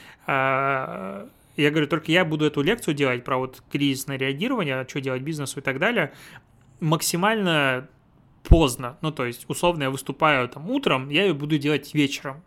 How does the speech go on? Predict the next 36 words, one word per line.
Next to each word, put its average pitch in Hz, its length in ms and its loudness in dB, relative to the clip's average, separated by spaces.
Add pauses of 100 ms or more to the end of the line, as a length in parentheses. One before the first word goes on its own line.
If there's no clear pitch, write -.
(160)
Сразу 143 400 0
предупреждаю, 151 640 -2
не 151 80 -2
ждите 151 240 -4
от 139 120 -4
меня 139 140 -2
презентации 135 560 -4
заранее. 127 380 -4 (580)
Говорит: 139 280 -2
«Да, 240 160 2
понятно. 165 460 0
Я 160 160 2
вот 226 140 -2
смотрю, 180 400 -2
что, 151 240 -4
в - 80 -12
принципе, 196 540 -2 (340)
<laughs> - 360 -18
возможно, 214 560 4
надо 170 200 2
будет 165 300 2
без 151 320 2
презентации 156 640 0
выступать, 160 500 -2
просто 156 260 0
открывать 139 400 0
новости 202 400 0
и - 20 -2
по - 120 -8
новостям 139 440 -2
проходиться, 139 680 -4 (320)
а, 131 360 0
говорить, 131 500 -2
че 147 160 -2
вообще 139 260 -2
делать». 120 420 -4